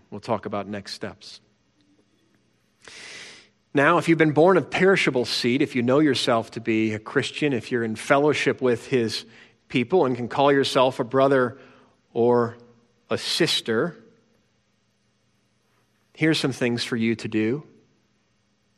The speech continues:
Get a plant. And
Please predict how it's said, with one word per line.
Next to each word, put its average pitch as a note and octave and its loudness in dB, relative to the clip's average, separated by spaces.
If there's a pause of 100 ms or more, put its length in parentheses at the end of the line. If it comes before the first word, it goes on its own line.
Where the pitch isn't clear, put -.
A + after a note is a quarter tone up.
(640)
Get B2+ 4
a B2 2
plant. B2 -2 (1800)
And A#2+ 0